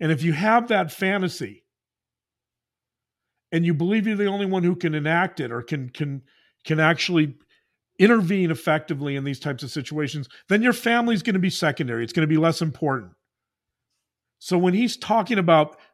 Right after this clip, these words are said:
being a widow, I mean, obviously he's not. His wife is not a widow. He's, he's still alive. He's, she's not a widower. He's still alive. And he's still, he can still visit his family. It's just that he chooses not to.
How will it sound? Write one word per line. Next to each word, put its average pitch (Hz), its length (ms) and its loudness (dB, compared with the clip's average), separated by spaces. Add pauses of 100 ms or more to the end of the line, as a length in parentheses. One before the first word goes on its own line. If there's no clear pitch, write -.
being 190 160 2
a 180 60 4
widow, 156 500 4
I 147 60 0
mean, 165 180 2
obviously 190 500 2
he's 147 200 0
not. 143 540 2
His 135 140 -2
wife 165 260 2
is 131 140 -4
not 170 240 2
a 127 60 -2
widow. 110 440 -8
He's, 139 240 -4
he's 156 180 -4
still 165 220 -2
alive. 127 640 0 (1120)
He's, 127 180 -8
she's 156 160 -4
not 160 160 4
a 143 40 0
widower. 131 460 0
He's 131 140 -6
still 143 200 0
alive. 123 640 0 (1080)
And 156 120 -2
he's 196 200 2
still, 208 420 2
he 185 160 0
can 208 160 -2
still 220 380 2
visit 170 340 4
his 143 160 -2
family. 196 560 0
It's 170 140 -6
just 202 140 -8
that 190 80 -4
he 196 80 -2
chooses 208 440 -4
not 240 320 -4
to. 139 200 -10